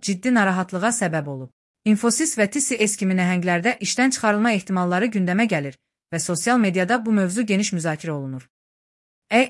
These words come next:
indeksində kəskin azalma və işçi itkiləri. E indeksi illik otuz iki faiz azalıb, halbuki bazar ümumilikdə təxminən on beş faiz artıb.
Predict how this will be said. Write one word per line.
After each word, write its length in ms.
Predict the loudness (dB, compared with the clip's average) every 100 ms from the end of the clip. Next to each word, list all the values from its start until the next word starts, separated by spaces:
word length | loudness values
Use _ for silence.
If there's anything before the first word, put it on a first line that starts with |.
| 4
indeksində 580 | 4 2 0 2 2 0
kəskin 380 | 0 0 -2 -2
azalma 460 | 0 2 2 2 2
və 80 | 0
işçi 320 | -2 -4 -2
itkiləri. 460 | -4 -4 -6 -6 -8 -16 _ _ _ _ _ _ _ _ 0
E 160 | 2
indeksi 460 | 4 4 4 0 -2
illik 340 | 0 0 0 -2
otuz 320 | -4 -4 -6
iki 200 | -6 -4
faiz 300 | 0 2 2
azalıb, 360 | -2 -4 -8 -10 _ _
halbuki 460 | -2 0 0 0 0
bazar 300 | 2 2 2
ümumilikdə 480 | 2 0 -2 -4 -4
təxminən 460 | -4 -4 -2 -2 -2
on 200 | 0 2
beş 180 | 2 0
faiz 280 | -4 -4 -6
artıb. 300 | -10 -12